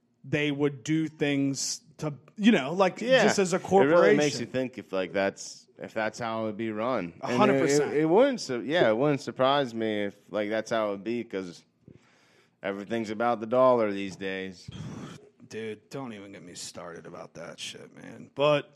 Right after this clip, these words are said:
Speaker 1: I'm very excited for season three. I did not see
Speaker 2: Yeah.
Speaker 1: the twist at the end with the politician being the super terrorist.
Speaker 2: Yeah, I forgot about that. And honestly, I kinda was suspecting that bitch the whole time.
Speaker 1: Really?
Speaker 2: I d-, just 'cause, like,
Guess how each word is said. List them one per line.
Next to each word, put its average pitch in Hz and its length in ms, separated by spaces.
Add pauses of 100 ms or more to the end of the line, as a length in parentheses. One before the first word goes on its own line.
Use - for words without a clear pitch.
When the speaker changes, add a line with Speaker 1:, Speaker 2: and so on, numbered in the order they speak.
(1300)
Speaker 1:
I'm 160 180
very 147 220
excited 127 360
for 117 100
season 110 400
three. 110 300 (100)
I 143 120
did 147 200
not 139 240
see 143 320
Speaker 2:
Yeah. 131 60
Speaker 1:
the 120 120
twist 120 440
at 113 160
the 113 120
end 107 260
with 110 160
the 107 60
politician 110 840 (340)
being 110 340
the 107 180
super 110 300
terrorist. 95 520
Speaker 2:
Yeah, 98 1080
I 113 60
forgot 110 560
about 117 440
that. 113 260
And 110 80
honestly, 151 460
I 147 100
kinda 147 360
was 110 180
suspecting 98 580
that 90 220
bitch 90 280
the 92 80
whole 90 160
time. 92 300
Speaker 1:
Really? 277 420
Speaker 2:
I 370 120
d-, - 260
just 127 200
'cause, 113 240
like, 120 380